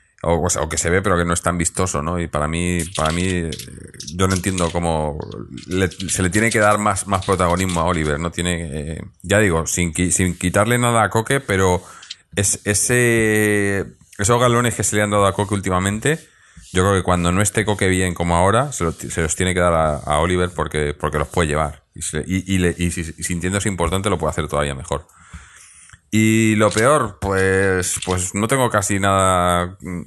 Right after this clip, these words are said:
nada malo que decir. Sí, lo de que, que todavía necesitan tiempo, ¿no? Eh, tanto Jackson como, como Vieto, como pos-,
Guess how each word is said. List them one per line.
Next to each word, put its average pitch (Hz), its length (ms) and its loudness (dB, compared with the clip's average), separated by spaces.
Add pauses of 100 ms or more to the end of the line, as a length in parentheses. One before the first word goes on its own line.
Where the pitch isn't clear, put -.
nada 90 320 2
malo 87 200 0
que 82 80 -2
decir. 120 240 -2
Sí, 135 180 0
lo 104 140 2
de 87 160 0
que, 87 200 -4
que 98 120 -2
todavía 95 280 4
necesitan 107 380 0
tiempo, 101 260 0
¿no? 101 240 2
Eh, 71 560 -2
tanto 85 600 2
Jackson 98 400 -2
como, 95 360 0
como 90 240 0
Vieto, 98 440 2 (580)
como 85 220 -2
pos-, 76 200 -4